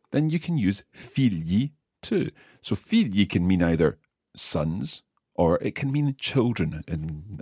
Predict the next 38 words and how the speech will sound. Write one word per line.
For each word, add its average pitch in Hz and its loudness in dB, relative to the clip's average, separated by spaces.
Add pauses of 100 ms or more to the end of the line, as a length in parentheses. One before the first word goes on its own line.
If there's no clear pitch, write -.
(160)
a - -8
sort - -4
of 78 -2
generic 87 0
form. 78 0 (500)
Ho 92 6
due 87 4
figli 165 2 (280)
could 85 0
mean 82 0
I 82 2
have 87 -4
two - -4
children. 87 -4 (600)
And 80 -4
then 80 0
you 80 0
would 82 0
need 87 -2
to 78 -8
find 82 0
out 78 0
what - 0
their 73 0
names 127 2
are 127 4 (220)
in 190 2
order 82 0
to - -6
know 76 2
whether 78 0
it's 71 -2
a 92 -4
son - -2
and 76 -4
a - -12
daughter 110 4
or 127 0